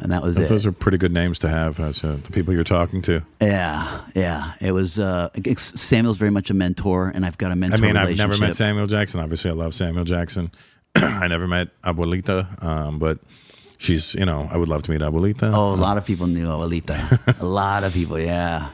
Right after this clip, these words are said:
Speaker 2: And, uh, and, uh, Slash I met once, and it was really cool.
Speaker 1: Yeah.
Speaker 2: Because, you know, I'm,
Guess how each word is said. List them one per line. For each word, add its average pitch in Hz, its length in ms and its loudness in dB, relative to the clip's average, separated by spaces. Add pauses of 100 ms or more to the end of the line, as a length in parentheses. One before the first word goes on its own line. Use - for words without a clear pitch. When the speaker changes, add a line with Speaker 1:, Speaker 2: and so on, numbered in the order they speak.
Speaker 2:
And, 80 260 -2
uh, 80 400 -2 (100)
and, 85 220 -2
uh, 85 160 0
Slash 127 420 2
I 101 80 0
met 95 200 -2
once, 85 400 -4
and 85 280 -2
it 85 60 -2
was 85 220 -4
really 85 260 -2
cool. 78 440 -2 (540)
Speaker 1:
Yeah. 90 220 2
Speaker 2:
Because, 92 420 4
you 110 80 2
know, 69 200 -4
I'm, 67 300 -8